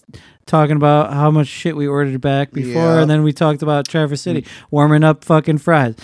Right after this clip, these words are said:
Speaker 1: and then we talk about <laughs>
Speaker 2: That's what we were talking.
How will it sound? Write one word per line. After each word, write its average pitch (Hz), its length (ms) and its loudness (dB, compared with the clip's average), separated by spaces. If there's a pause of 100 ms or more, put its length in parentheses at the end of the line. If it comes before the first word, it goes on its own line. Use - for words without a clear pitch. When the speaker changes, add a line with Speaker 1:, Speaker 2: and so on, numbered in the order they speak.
(220)
Speaker 1:
and 127 160 -4
then 147 100 2
we 156 100 2
talk 160 260 0
about 151 220 2
<laughs> - 640 -20
Speaker 2:
That's 339 340 2
what 320 160 4
we 294 100 8
were 269 120 6
talking. 254 420 2